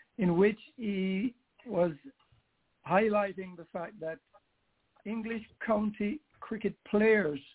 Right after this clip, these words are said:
are now calling for quality over quantity. And what this came about from, uh, a review conversation between the Professional Cricketers Association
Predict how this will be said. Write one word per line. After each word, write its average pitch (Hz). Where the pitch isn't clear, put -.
are 160
now 190
calling 190
for 165
quality 190
over 180
quantity. 190
And 175
what 233
this 208
came 220
about 180
from, 180
uh, 175
a 175
review 185
conversation 175
between 170
the 143
Professional 180
Cricketers 180
Association 170